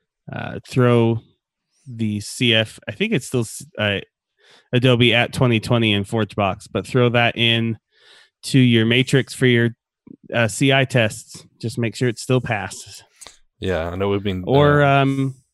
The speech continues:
Speaker 1: I think you could even use Adobe at B E to get the bleeding edge, and it should pull down twenty twenty. So.
Speaker 2: Yeah, now that it's a public beta, I believe, yeah, that all works.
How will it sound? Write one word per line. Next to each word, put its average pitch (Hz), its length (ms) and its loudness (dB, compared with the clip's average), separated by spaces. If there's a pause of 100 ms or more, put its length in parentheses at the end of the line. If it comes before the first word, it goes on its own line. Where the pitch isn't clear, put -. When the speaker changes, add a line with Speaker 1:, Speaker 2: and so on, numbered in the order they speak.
Speaker 1:
I 131 60 -4
think 214 160 -2
you 196 80 0
could 143 140 4
even 143 240 4
use 135 280 4
Adobe 123 540 2
at 120 260 0
B 123 120 -2
E 110 400 0
to 107 80 -4
get 110 160 -2
the 110 60 -6
bleeding 110 360 0
edge, 101 240 -2
and 104 120 -2
it - 120 -6
should 107 180 -6
pull 107 140 -6
down 98 240 -6
twenty 95 260 -10
twenty. 90 440 -10
So. 90 280 -12 (560)
Speaker 2:
Yeah, 87 180 -8 (120)
now 95 240 -4
that 90 160 -4
it's - 140 -10
a - 60 -12
public 85 420 -8
beta, 82 440 -8
I 82 100 -14
believe, 80 420 -14
yeah, 80 240 -14 (460)
that 78 140 -8
all 71 140 -10
works. - 400 -18